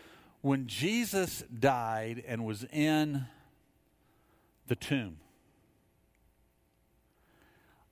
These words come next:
and the resurrection happens, who's the first people Jesus appeared to?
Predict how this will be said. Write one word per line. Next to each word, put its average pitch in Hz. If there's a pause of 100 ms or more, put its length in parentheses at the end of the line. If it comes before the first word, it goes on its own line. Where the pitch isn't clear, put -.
(760)
and 156
the 135
resurrection 151
happens, 107 (2000)
who's 202
the 156
first -
people 113
Jesus 95
appeared 98
to? 127